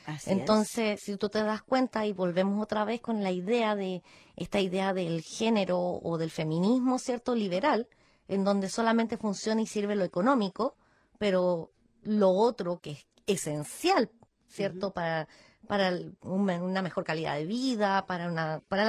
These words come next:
Speaker 2: la, incluso
Speaker 1: La
Speaker 2: hasta
Speaker 1: re-,
Speaker 2: para la supervivencia.
Speaker 1: la reconciliación de los pueblos y de las culturas, que es
Speaker 2: Todo,
Speaker 1: eso que tenemos
Speaker 2: todo,
Speaker 1: que
Speaker 2: todo.
Speaker 1: llegar.
Speaker 2: O sea, yo hablándolo como en este punto de vista como de género, como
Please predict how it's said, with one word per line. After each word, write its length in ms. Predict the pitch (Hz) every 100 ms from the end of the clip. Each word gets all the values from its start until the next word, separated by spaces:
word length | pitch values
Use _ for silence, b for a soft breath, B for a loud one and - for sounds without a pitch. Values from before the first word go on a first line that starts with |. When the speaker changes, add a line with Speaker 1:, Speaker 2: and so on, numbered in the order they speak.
| 233
Speaker 2:
la, 80 |
incluso 280 | 277 247 220 196
Speaker 1:
La 60 |
Speaker 2:
hasta 160 | - -
Speaker 1:
re-, 40 |
Speaker 2:
para 140 | 254 240
la 60 |
supervivencia. 920 | 233 220 202 190 170 196 285 - 160 170
Speaker 1:
la 240 | 180 190
reconciliación 1120 | 180 220 262 240 208 170 151 - 170 190 311
de 100 | 277
los 120 | 175 -
pueblos 440 | - 185 220 214
y 80 | 180
de 80 | 160
las 160 | 147
culturas, 560 | - 143 - 214 220 151
que 100 | 151
es 20 |
Speaker 2:
Todo, 160 | 320 392
Speaker 1:
eso 180 | 214 170
que 100 | 175
tenemos 180 | 320 226
Speaker 2:
todo, 120 | 208
Speaker 1:
que 40 | 175
Speaker 2:
todo. 100 | -
Speaker 1:
llegar. 220 | 175 220
Speaker 2:
O 40 | 247
sea, 260 | 220 208
yo 100 | 214
hablándolo 360 | 269 294 277 202
como 200 | 202 190
en 80 | 202
este 200 | 208 214
punto 280 | 208 214 208
de 60 |
vista 140 | 208 208
como 220 | 208 175
de 80 | 170
género, 380 | 277 247 185
como 160 | 185 185